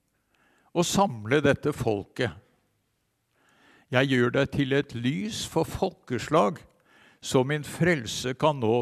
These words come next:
til jordens ende. I dag er dette folkeslaget spredt i alle verdens nasjoner. Paulus sier at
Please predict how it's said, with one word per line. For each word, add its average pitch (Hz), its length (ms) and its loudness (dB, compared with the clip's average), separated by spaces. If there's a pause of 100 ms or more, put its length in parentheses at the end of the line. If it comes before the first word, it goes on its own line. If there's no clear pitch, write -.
til 139 180 -2
jordens 123 480 -6
ende. 113 420 -8 (2750)
I 170 80 2
dag 160 480 6 (160)
er 160 240 2
dette 160 500 -2 (200)
folkeslaget 127 960 -2
spredt - 560 -2
i 156 80 2 (260)
alle 139 600 2 (180)
verdens 117 720 -2
nasjoner. 160 560 -2 (4000)
Paulus 143 540 0
sier 123 320 2
at 127 160 -2